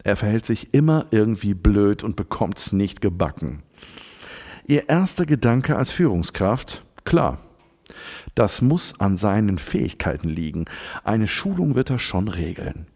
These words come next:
Er macht das nicht recht, also muss er lernen, wie er es besser macht. Oder es werden Gespräche geführt, schon so wie immer.“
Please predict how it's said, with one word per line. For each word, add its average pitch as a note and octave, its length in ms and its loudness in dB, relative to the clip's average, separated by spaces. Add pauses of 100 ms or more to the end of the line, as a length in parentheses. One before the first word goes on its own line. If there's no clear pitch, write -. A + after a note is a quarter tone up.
(460)
Er A2+ 120 2
macht A#2+ 200 0
das A#2 160 0
nicht F#2+ 200 0
recht, B2+ 480 0
also A2 240 4
muss G#2+ 200 2
er G2 140 0
lernen, G2 600 2 (360)
wie A2+ 160 2
er - 140 2
es - 160 -4
besser - 460 -4
macht. - 520 -12 (140)
Oder B2+ 200 4
es - 140 -2
werden A2 240 2
Gespräche A2 420 2
geführt, G#2 540 2 (420)
schon A2 400 4 (140)
so G#2+ 220 4
wie C3 100 6
immer.“ - 400 -4